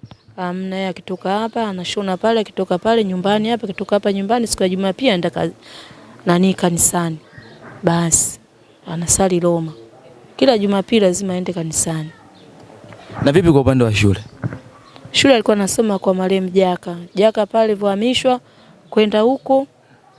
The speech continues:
Speaker 1: mpaka kafariki pale Seba ndo akafukuzwa. Alikuwa anasoma hapa hapa shule.
Speaker 2: Ilikuweje mpaka wakamfukuza shule?
Speaker 1: Si alivyoingia Kananga, ndo kamfukuza Seba.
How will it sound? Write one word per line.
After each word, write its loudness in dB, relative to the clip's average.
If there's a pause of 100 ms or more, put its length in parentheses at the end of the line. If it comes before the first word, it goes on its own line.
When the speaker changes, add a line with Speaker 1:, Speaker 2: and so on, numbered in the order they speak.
(420)
Speaker 1:
mpaka 0
kafariki -2
pale -2
Seba -2
ndo -4
akafukuzwa. -4 (1300)
Alikuwa 2
anasoma 0
hapa -2
hapa -4
shule. -2 (460)
Speaker 2:
Ilikuweje 4
mpaka 4
wakamfukuza 2
shule? -2 (680)
Speaker 1:
Si 2
alivyoingia 2
Kananga, -4 (1000)
ndo 0
kamfukuza -2
Seba. -6